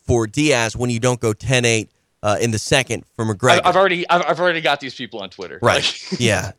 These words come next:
Speaker 1: yeah. I mean, there's the, uh, I, I think that's a pretty clear-cut example of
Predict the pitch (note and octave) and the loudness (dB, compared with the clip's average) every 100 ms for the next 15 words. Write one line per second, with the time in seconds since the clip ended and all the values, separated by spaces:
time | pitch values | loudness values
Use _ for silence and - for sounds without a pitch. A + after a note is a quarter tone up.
0 | _ A2 F#2 G2 A2+ A#2 A#2 G#2+ - A#2 | _ -8 -6 -6 -2 0 0 -4 -4 -4
1 | A2 C2+ D2 G1+ - - _ _ - D3+ | -4 -6 -10 -12 -18 -20 _ _ -2 2
2 | D#3+ F#3 - G3+ E3 D#3+ D#3+ D#3 C3+ B2+ | 2 2 2 -2 2 0 2 0 2 4
3 | E3+ D3 B2+ D#3 D3 - D3+ C3 A#2 C3 | 2 0 -2 -4 -4 0 0 0 -2 -2
4 | B2+ C#3 B2 A2+ | -2 0 0 0